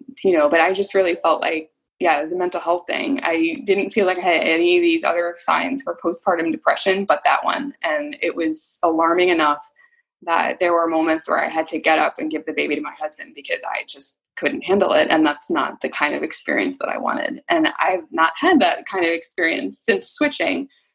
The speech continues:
In fact, I feel like I've blossomed in a sense and sort of transformed into the kind of mother that I always hoped that I would be.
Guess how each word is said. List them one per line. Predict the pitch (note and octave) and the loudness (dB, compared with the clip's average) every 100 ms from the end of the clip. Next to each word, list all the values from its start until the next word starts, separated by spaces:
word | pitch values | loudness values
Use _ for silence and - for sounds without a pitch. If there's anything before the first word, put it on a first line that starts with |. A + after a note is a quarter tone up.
| _ - | _ -4
In | F3 | -2
fact, | - F3+ - | 0 -2 -2
I | - - | -6 0
feel | E3+ | 2
like | E3 D3+ | 2 2
I've | E2 D#2+ - | -2 -4 0
blossomed | D3+ D#3+ F3 E3 E3 | 0 2 -2 -2 -2
in | - | -2
a | F#3+ | 0
sense | - E3+ - - | -2 -2 -4 -6
and | C#4 C#4 - _ _ _ | -4 -4 -8 _ _ _
sort | - F#3 D#3+ | -6 -4 -4
of | D#3+ - | -8 -8
transformed | - E3 - - E3 D#3+ E3+ | -4 -2 -4 0 2 2 2
into | D#3+ D#3+ D#3+ | 2 2 2
the | E3 | 2
kind | - E3+ | -2 -2
of | F3 | -2
mother | E3+ D#3+ E3+ | 0 2 2
that | D#3+ | 2
I | E3+ | 2
always | F3 E3+ | 0 -2
hoped | E3+ E3+ | -4 0
that | F3+ | 2
I | E3 | 4
would | E3 C4 | 4 2
be. | - - - | 2 -2 -2